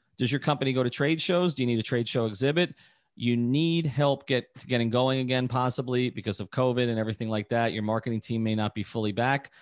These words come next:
You gotta have a one-stop shop. Trade shows are back again, and they can do everything for you at Everything Trade Shows. The logistics, the booth, the graphics, the furniture, the flooring, even some tips to get you noticed. They can tell you the difference between renting and buying and what makes sense for you.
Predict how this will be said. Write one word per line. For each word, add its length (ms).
You 140
gotta 240
have 160
a 40
one-stop 460
shop. 340
Trade 300
shows 340
are 80
back 560
again, 360
and 240
they 140
can 220
do 280
everything 640
for 240
you 100
at 60
Everything 340
Trade 300
Shows. 480
The 220
logistics, 600
the 60
booth, 380
the 80
graphics, 460
the 60
furniture, 440
the 60
flooring, 440
even 260
some 120
tips 260
to 80
get 220
you 60
noticed. 400
They 60
can 100
tell 140
you 80
the 60
difference 300
between 280
renting 340
and 140
buying 320
and 100
what 120
makes 240
sense 200
for 120
you. 180